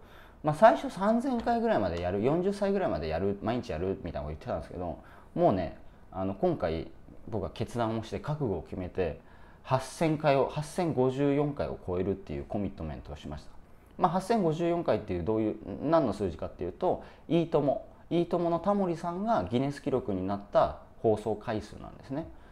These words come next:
まあ、それを抜くぞみたいな。うん。うん、それを抜きます。<laughs> まあ、ギネス記録にはならないとは思いますけど、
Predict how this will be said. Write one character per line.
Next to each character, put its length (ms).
ま 80
あ、 20
そ 120
れ 60
を 100
抜 140
く 120
ぞ 140
み 120
た 120
い 20
な。 60
う 20
ん。 0
う 40
ん、 40
そ 140
れ 60
を 40
抜 120
き 120
ま 140
す。 120
<laughs> 200
ま 120
あ、 20
ギ 120
ネ 100
ス 120
記 60
録 180
に 100
は 60
な 140
ら 80
な 100
い 60
と 80
は 60
思 140
い 40
ま 120
す 80
け 60
ど、 220